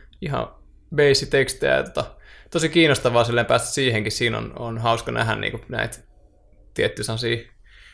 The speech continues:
yhtäläisyyksiä ja tota, että se keskittyy moniin semmoisiin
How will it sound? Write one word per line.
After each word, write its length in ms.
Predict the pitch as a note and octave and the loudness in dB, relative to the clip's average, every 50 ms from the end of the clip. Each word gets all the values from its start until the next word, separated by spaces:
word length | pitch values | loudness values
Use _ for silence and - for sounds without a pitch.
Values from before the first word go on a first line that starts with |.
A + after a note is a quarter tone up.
| - - - | -4 2 4
yhtäläisyyksiä 840 | F3+ F3+ F3 - D3+ C3+ B2+ A#2+ A#2+ B2+ A#2+ A#2+ - - C3 A#2+ | 4 6 6 6 6 6 6 4 4 2 0 0 0 0 0 0
ja 40 | A#2 | 0
tota, 260 | A2+ A2 - A#2+ A2+ - - - - - - - - - - - | 0 0 0 -2 -2 -2 -4 -14 -20 -20 -20 -20 -20 -18 -12 -10
että 140 | A#2 A2 - | -10 -6 -6
se 80 | - A#2+ | -4 0
keskittyy 520 | B2 C3 B2 B2 C3+ A#2+ B2+ - B2+ A#2+ | 2 2 2 2 0 -2 -2 -2 0 0
moniin 260 | B2 B2 A#2+ A#2 A2+ | 2 2 2 2 2
semmoisiin 540 | - A#2 A2+ A2+ A2 A#2 A#2 A#2 A2+ - - | 2 0 0 0 0 0 0 0 -2 -4 -6